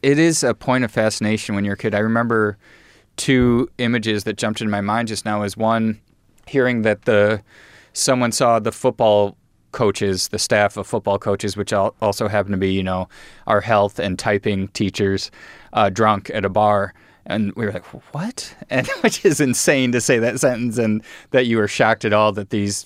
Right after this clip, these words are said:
men went out. And who knows if they were even drunk, but to, that a high schooler was in there, high schooler spotted them. And I myself saw a freshman biology teacher on a rider mower in front of a funeral home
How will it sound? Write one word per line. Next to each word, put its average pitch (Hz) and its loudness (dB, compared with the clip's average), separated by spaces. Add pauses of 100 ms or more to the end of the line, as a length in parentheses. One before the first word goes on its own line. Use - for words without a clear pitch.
(140)
men 110 -2
went 104 0
out. 107 2
And 101 -4 (300)
who 170 2
knows 127 4
if 107 -2
they 107 4
were 107 4
even 107 0
drunk, 104 -2
but 101 0
to, 104 0 (320)
that 107 2
a 98 0
high 113 0
schooler 107 0
was 98 -2
in 104 0
there, 101 0 (360)
high 113 -2
schooler 101 0
spotted 104 -2
them. 101 -2
And 107 -2 (520)
I 120 2
myself 120 0
saw 104 2 (580)
a 107 -4
freshman 117 -2
biology 107 2
teacher 101 -2
on 101 -2
a 98 -2
rider 110 0
mower 98 0
in 104 -6
front 107 -2
of 101 -4
a 98 -2
funeral 123 0
home 98 -2